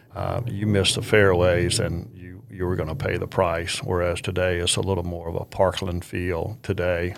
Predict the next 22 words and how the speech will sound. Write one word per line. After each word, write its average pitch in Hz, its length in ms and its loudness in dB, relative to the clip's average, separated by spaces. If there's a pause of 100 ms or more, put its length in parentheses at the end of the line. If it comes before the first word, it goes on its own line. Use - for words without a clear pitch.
(120)
uh, 85 200 -2
with 87 220 -6
more 95 280 -6
irrigated 87 720 -4
turf, 87 520 -2
more, 85 300 -18 (120)
uh, 90 260 -8
more 92 360 -4
wider, 87 520 -2 (480)
uh, 87 220 -8
areas. 87 640 0
So, 98 320 0
um, 92 200 -2 (440)
um, 95 260 -2
that 117 260 6
has 101 240 6
changed 92 500 -2
over 87 200 0
the 87 100 -2
years 87 500 -2
as - 240 -10
well. 90 480 -2